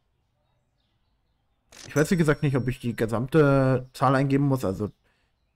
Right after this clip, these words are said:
Beispiel wie eben bei den zwölf, sondern ob es einfach reicht, dass ich zwölf eingebe oder zwölf Punkt null null, wenn ihr versteht, was ich meine.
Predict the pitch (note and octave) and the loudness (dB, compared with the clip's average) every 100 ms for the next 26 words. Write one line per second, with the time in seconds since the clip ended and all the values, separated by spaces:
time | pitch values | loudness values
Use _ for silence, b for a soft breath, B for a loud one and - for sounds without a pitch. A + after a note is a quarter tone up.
0 | _ - B2 B2+ B2 B2+ B2 B2 A#2 - | _ -4 -2 0 2 2 4 2 0 0
1 | A#2+ C3 B2+ A2 E2+ - - B2 B2+ A2+ | 0 2 0 -2 -2 -8 -6 -2 -2 -2
2 | B2 B2+ A2 - B2+ D3+ D3+ D3+ C3+ B2 | -2 -2 -6 -2 0 0 0 0 2 2
3 | A2 - G#2+ B2 - _ _ _ _ D#3+ | 0 -2 -2 -2 -4 _ _ _ _ 4
4 | D3 C#3+ D#3+ D3+ D3 D3 D#3 F3 E3+ _ | 4 2 4 6 6 4 4 2 0 _
5 | _ _ _ _ C3 C3+ C3 C3 C3 C3 | _ _ _ _ -2 0 0 0 2 2
6 | B2+ C3+ C3 G3 | 0 0 2 0